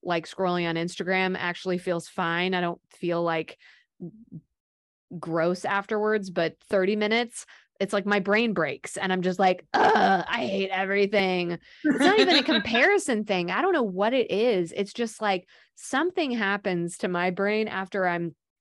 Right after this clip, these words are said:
Speaker 1: like, scrolling on the phone for a while. And it's just like,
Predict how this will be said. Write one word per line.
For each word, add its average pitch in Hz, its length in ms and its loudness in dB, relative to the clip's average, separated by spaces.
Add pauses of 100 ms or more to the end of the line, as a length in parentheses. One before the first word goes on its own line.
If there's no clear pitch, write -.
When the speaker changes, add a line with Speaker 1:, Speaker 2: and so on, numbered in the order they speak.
(160)
Speaker 1:
like, 165 180 -4
scrolling 175 480 0
on 170 80 -2
the 170 80 -4
phone 180 300 -2
for 226 140 -2
a 233 80 0
while. 269 440 0 (540)
And 233 140 0
it's 233 180 -6
just 233 280 -4
like, 226 260 0